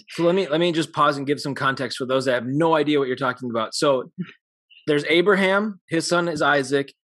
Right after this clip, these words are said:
Speaker 1: and then Isaac has twins, Jacob and Esau. Esau is the older one, but Jacob steals his birthright. And then in stealing the birthright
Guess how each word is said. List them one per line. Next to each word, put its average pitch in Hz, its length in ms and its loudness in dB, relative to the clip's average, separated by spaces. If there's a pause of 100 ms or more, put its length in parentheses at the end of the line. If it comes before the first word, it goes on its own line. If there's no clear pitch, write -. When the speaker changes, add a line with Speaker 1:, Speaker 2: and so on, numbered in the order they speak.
(200)
Speaker 1:
and 147 100 0
then 143 180 0
Isaac 156 400 0
has 147 180 -2
twins, 123 500 -4 (180)
Jacob 147 360 0
and 143 80 0
Esau. 131 540 -2
Esau 156 400 2
is 135 220 -4
the 135 120 -4
older 143 280 0
one, 143 320 -2 (320)
but 123 200 -2
Jacob 147 400 0
steals 151 320 -2
his 165 160 -2
birthright. 123 580 -4 (320)
And 139 100 -2
then 143 100 2
in 135 120 -2
stealing 190 460 0
the 160 80 2
birthright 131 640 -2